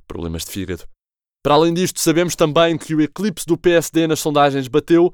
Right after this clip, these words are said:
o eclipse lunar. Face à dimensão esperada do fenómeno, um centro de interpretação política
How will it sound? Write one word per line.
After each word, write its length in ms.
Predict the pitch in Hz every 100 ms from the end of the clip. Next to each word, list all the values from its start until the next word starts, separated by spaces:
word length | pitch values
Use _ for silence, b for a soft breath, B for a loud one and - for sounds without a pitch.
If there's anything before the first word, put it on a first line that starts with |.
| b
o 140 | - 208
eclipse 500 | 202 143 160 - 180
lunar. 380 | 175 147 117 - b b b _
Face 240 | _ 113 123
à 60 |
dimensão 400 | 120 160 151 143
esperada 360 | 135 - 107 107
do 80 | 113
fenómeno, 400 | - 170 185 196 B -
um 100 | 208
centro 320 | - 247 -
de 80 | 160
interpretação 540 | 180 - - 113 95
política 580 | 85 135 175 165 170 160